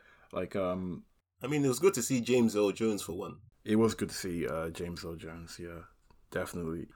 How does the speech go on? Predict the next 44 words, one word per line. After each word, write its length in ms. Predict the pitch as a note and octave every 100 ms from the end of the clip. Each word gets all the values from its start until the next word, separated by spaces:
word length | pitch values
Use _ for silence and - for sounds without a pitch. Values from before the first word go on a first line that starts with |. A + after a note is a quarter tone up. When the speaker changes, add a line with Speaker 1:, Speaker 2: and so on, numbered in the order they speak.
| - - - -
Speaker 1:
I, 60 | C3+
I 40 |
don't 240 | F3 F#3
know 120 | E3+ C3
how 180 | C3
I 80 | B2
felt 240 | - C#3+ B2
about 220 | A2 G2
how 160 | G#2+
his 120 | G2+ -
character 460 | G#2 F#2+ F2+ G2
went, 380 | F2 G2+ B2+ A2+
though. 180 | F#2+ F2+
I 80 | F#2+
think 260 | C#3+ A#2+
his 320 | - C#3 C3
character 680 | - A#2 G#2 F2+ - F2+ F2+
Speaker 2:
Oh, 180 | - -
no, 220 | F3+ G#3+
I 120 | D3 G#3
loved 300 | A#3 A#3 C#3
that, 160 | G#2+
you 100 | G2
know? 180 | G#2 C#3+
That's 260 | - A3+ F3+
one 120 | F#3
of 60 |
the 100 | D3+
bits, 360 | C#3+ D#3 - - -
that's 200 | - -
one 180 | F3+ F3+
of 40 |
the 80 | C#3+
bits 200 | D#3 D3
I 80 | B2+
loved. 380 | C#3 A3 D3 - - _ _ -
Like, 380 | D3+ D3+ - - -
Speaker 1:
Really? 460 | D3+ E4+ F#3+ G#2+ F#2 _ _
Speaker 2:
having 240 | F#3+ A3 G3+
your 120 | F3+
funeral 640 | - G#3 G3 E3 D#3+ E3+ _ -
before 400 | C#3+ C#3 E3+ E3+
you 120 | D#3
die, 380 | C#3 D#3+ F3